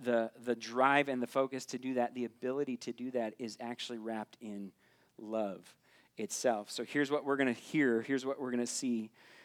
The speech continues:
from, uh, Matthew's gospel this morning in chapter twenty-two. Here's our main point. The focus and passion of our lives ought to be to love God wholeheartedly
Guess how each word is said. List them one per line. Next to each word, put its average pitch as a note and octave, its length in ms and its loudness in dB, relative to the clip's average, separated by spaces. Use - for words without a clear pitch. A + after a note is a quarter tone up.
from, A2+ 480 2
uh, A#2 160 2
Matthew's B2 460 0
gospel B2 380 2
this A2+ 240 -2
morning A#2 340 0
in A2 100 -2
chapter A#2+ 300 -4
twenty-two. A#2 720 -4
Here's B2+ 160 0
our A#2+ 100 4
main B2+ 360 4
point. A#2+ 420 0
The B2+ 100 4
focus D#3+ 400 8
and D3+ 140 2
passion D3+ 420 4
of C3+ 100 4
our C3 140 10
lives A#2+ 640 6
ought C#3+ 240 6
to D#3 100 2
be C#3 200 2
to C#3+ 140 -2
love C#3 440 6
God D3 260 6
wholeheartedly C#3 1080 4